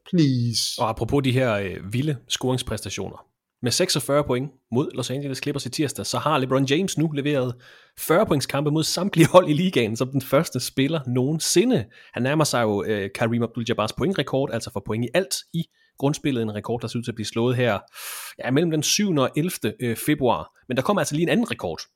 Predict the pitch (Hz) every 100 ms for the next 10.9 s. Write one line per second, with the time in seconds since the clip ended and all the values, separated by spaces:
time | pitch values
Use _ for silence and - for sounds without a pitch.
0 | - 120 113 92 - - 135 185 - 127
1 | - 117 113 113 101 104 - 127 160 -
2 | - 143 - - 139 - 165 120 101 87
3 | _ - - - 107 104 98 90 - 107
4 | - 110 - 147 180 135 127 - 117 110
5 | - 131 107 123 - - - 110 147 143
6 | 123 120 110 95 - 120 104 101 104 165
7 | 151 135 92 - - - 87 85 202 160
8 | 147 139 131 123 120 135 127 120 - 131
9 | 123 117 120 131 - - - - - -
10 | _ - - 135 - 135 127 156